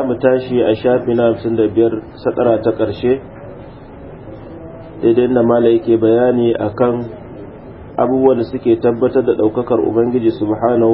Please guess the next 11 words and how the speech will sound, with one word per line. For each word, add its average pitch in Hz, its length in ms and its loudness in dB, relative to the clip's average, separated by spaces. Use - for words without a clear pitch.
wa 110 80 0
Ta'ala, 117 800 0
kama 110 320 0
daga 107 320 2
Alƙur'ani, 110 960 0
hadisi, 117 720 -2
sannan 120 260 4
zai 120 160 4
shiga 113 160 2
bayani 117 380 4
akan 107 260 0